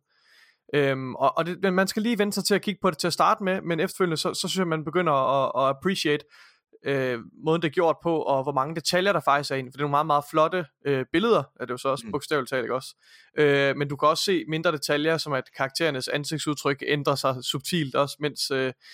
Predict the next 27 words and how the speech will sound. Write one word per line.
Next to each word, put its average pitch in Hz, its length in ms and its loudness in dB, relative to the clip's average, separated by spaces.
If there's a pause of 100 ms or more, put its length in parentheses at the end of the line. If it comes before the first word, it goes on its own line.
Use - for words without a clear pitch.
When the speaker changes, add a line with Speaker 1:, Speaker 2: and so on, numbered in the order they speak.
(300)
Speaker 1:
øhm, 131 440 0
og, 143 260 -2
og, 127 180 0
og 151 100 2
sammen 180 320 4
med, 135 320 -2
med 139 120 -4
det 156 100 0
her, 139 300 4 (100)
hvad 147 120 0
jeg 151 100 4
synes 151 140 -4
er 139 220 4
fremragende 160 520 2 (300)
lyddesign, 170 640 2
som 165 140 -6
ikke, 254 360 0
ikke 240 180 0
er 170 100 4
sådan 190 140 -4
et, 165 140 -4
øh, 147 220 2
et 147 160 -4 (380)
overvældende, 165 680 4
hvad 147 100 2
hedder 147 140 2
det, 139 420 0